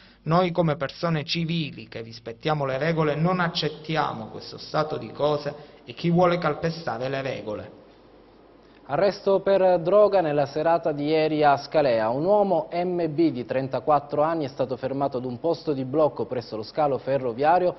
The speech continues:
Speaker 2: dai carabinieri della stazione locale. Durante la perquisizione dell'auto sono state trovate sostanze stupefacenti al fine di spaccio. Colto in flagranza di reato, l'uomo ha spontaneamente indicato quali tipi di sostanza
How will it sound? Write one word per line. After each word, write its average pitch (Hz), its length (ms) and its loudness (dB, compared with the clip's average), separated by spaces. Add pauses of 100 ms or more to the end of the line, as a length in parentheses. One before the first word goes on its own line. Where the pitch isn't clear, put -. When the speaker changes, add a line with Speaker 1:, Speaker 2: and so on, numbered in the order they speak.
(240)
Speaker 2:
dai 151 200 2
carabinieri 156 680 0
della 131 320 -2
stazione 127 640 -4
locale. 107 680 -6 (160)
Durante 175 380 2
la 180 120 6
perquisizione 175 680 -2
dell'auto 185 720 6
sono 143 180 -2
state 135 280 -2
trovate 139 340 2
sostanze 143 580 -2
stupefacenti 131 1040 -2
al 131 340 0
fine 147 220 -2
di 135 100 -4
spaccio. - 800 2 (100)
Colto 180 340 6
in 156 140 2
flagranza 147 640 0
di 135 100 -2
reato, 165 400 2
l'uomo 139 240 2
ha 120 40 -4
spontaneamente 135 920 -2
indicato 151 680 0
quali 170 300 0
tipi 139 260 -4
di 127 100 -6
sostanza 139 720 -2